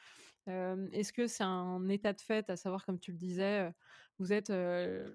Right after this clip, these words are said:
le dernier, heu, la dernière étape de production, donc en fait, vous êtes, vous avez jamais assez de temps,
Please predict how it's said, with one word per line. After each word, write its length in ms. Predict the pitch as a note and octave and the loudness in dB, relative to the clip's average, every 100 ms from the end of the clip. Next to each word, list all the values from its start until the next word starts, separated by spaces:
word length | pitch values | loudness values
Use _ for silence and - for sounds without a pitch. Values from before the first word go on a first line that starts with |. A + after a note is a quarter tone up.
| - | -8
le 200 | G3 F#3+ | -2 2
dernier, 540 | G3 G3 G3+ G#3 G#3+ | 4 4 4 2 2
heu, 160 | G3 F#3 - - - - | 0 -2 -8 -20 -14 -4
la 100 | F#3+ | 0
dernière 360 | G3+ G3+ G#3+ | 2 2 2
étape 280 | G#3 G3+ G3+ | 0 0 0
de 80 | G3 | 0
production, 680 | F#3 G#3+ F#3 G3+ - A3+ A#3 | 0 -2 -4 -6 -2 0 2
donc 220 | A3 F#3 | 2 0
en 80 | F3+ | -2
fait, 260 | E3+ G#3+ - | 0 -2 -2
vous 140 | F3 F3 | -6 -6
êtes, 80 | - _ _ | -8 _ _
vous 120 | G#3 | -2
avez 200 | F#3 F#3 - _ | -2 -2 -6 _
jamais 320 | G#3 A3 A#3+ | 4 6 8
assez 200 | A3 G3+ | 6 4
de 60 | F#3+ | 0
temps, 220 | C#4+ C4 | 0 0